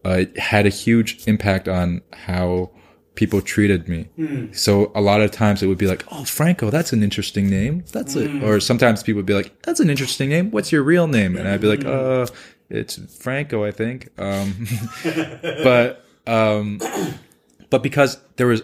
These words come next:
Speaker 1: al-, there's always a reaction, right?
Speaker 2: Mm.
Speaker 1: It's not people bullying me when they hear my name. They're interested or they're surprised or
Speaker 2: Yeah.
Speaker 1: like, so then also at home, my parents were, like, const-, like, I had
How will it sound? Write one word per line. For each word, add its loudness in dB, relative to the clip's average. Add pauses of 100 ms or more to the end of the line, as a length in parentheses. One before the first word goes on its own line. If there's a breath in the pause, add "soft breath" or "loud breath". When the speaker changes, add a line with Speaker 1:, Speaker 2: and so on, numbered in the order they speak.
Speaker 1:
al-, 0
there's 0
always 4
a 2
reaction, -4
right? -4
Speaker 2:
Mm. -4
Speaker 1:
It's 0
not 2
people -2
bullying 4
me -4 (120)
when -6
they -2
hear -8
my -10
name. -8 (300)
They're -2 (480 soft breath)
interested 0
or -4
they're 0
surprised 0
or 4
Speaker 2:
Yeah. 0
Speaker 1:
like, -2 (360 loud breath)
so 4 (220)
then 4 (160)
also 4
at 4
home, -2 (160)
my 0
parents -2
were, 2
like, -2
const-, -2
like, 0
I 2
had -6